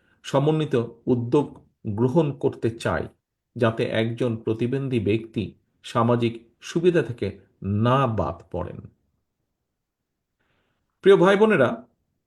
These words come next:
দেশে কিছু প্রাইভেট অর্গানাইজেশন শারীরিকভাবে প্রতিবন্ধী মানুষ যারা, তাদের নানা ধরনের ট্রেনিং প্রদান করেন। তবে এই ট্রেনিং শেষে চাকরির ব্যবস্থা করতে গিয়ে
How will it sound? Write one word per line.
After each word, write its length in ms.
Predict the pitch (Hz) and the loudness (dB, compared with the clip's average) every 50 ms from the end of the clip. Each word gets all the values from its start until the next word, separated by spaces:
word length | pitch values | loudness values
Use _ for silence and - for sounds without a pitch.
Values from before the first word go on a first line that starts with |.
| _ _ _ _ _ _ _ _ _ - 120 | _ _ _ _ _ _ _ _ _ -6 -2
দেশে 300 | 113 143 147 - 214 196 | 0 0 2 2 0 -2
কিছু 220 | - - - 226 220 220 | -2 0 0 2 0 0
প্রাইভেট 520 | 220 - 147 131 135 151 160 196 190 185 | 0 0 2 2 4 4 4 2 2 2
অর্গানাইজেশন 800 | 147 131 127 120 143 143 156 175 170 151 139 113 - - 78 - | 0 0 -2 -4 -6 -6 -4 -4 -4 -4 -4 -6 -6 -8 -10 -10
শারীরিকভাবে 1400 | - - - 123 117 117 131 131 139 139 139 - - _ _ _ _ _ _ _ _ _ - 120 117 113 120 113 | -12 -12 -4 -2 0 2 2 0 0 -2 -4 -8 -14 _ _ _ _ _ _ _ _ _ -6 -4 0 2 0 0
প্রতিবন্ধী 800 | 113 - 107 - 123 117 135 143 143 135 135 123 107 - - - _ _ _ _ _ _ _ _ _ _ _ _ | 0 -2 -2 -2 -2 -2 -2 -2 -2 -2 -4 -4 -6 -6 -8 -14 _ _ _ _ _ _ _ _ _ _ _ _
মানুষ 380 | - 101 101 110 120 127 123 - | -6 -2 0 0 0 -2 -2 -2
যারা, 360 | 113 101 85 98 - - - - _ _ _ _ _ _ _ _ _ _ _ | -2 -2 -2 -4 -6 -8 -12 -20 _ _ _ _ _ _ _ _ _ _ _
তাদের 260 | 123 120 117 131 123 127 - | 0 2 4 2 2 0 -2
নানা 320 | 123 120 123 123 131 143 147 | -2 0 0 2 2 2 0
ধরনের 420 | 139 143 135 139 135 131 127 123 120 - - - | 0 -2 -4 -4 -4 -4 -4 -6 -6 -10 -12 -6
ট্রেনিং 300 | - 135 135 143 143 131 | -2 -2 -2 0 -2 -4
প্রদান 400 | - - 107 - 101 90 90 87 | -4 -4 -4 -2 -2 -2 -4 -6
করেন। 280 | - 71 - - - - - - - _ _ _ _ - | -8 -10 -12 -12 -14 -16 -20 -20 -20 _ _ _ _ -2
তবে 200 | 117 110 123 131 | 0 2 2 2
এই 80 | 127 | 0
ট্রেনিং 420 | 123 127 - 135 131 139 147 165 170 175 175 170 170 165 - _ | 0 -2 -2 -2 -2 0 0 0 0 -2 -2 -4 -6 -10 -14 _
শেষে 420 | - - - - 160 151 - 165 | -18 -10 -4 -2 -2 0 0 -2
চাকরির 500 | 160 - - 135 127 - - 156 147 139 | -2 0 0 0 -2 -2 -4 -4 -4 -2
ব্যবস্থা 440 | 127 120 117 113 131 143 143 - 151 143 | 0 0 2 2 2 0 -2 -4 -6 -6
করতে 380 | - - 139 - - - 156 | -6 -6 -8 -6 -4 -4 -4
গিয়ে 440 | 151 156 143 123 113 117 - - - | -2 0 0 2 2 0 -2 -6 -14